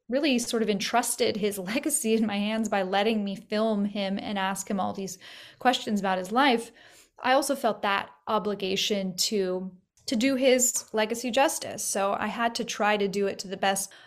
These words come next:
of my ability. And I really clawed my way to everything, every aspect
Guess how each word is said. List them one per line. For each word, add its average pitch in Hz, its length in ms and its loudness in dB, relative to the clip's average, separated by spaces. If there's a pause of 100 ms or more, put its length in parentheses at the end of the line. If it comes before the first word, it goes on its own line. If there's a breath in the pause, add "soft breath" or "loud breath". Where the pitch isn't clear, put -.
of 226 100 -2
my 208 200 2
ability. 208 520 0
And 208 160 -2
I 214 140 -2 (240)
really 277 300 4
clawed 226 640 4
my 226 220 4
way 208 480 2
to 202 480 -2 (360)
everything, 220 840 2
every 262 300 2
aspect 202 560 0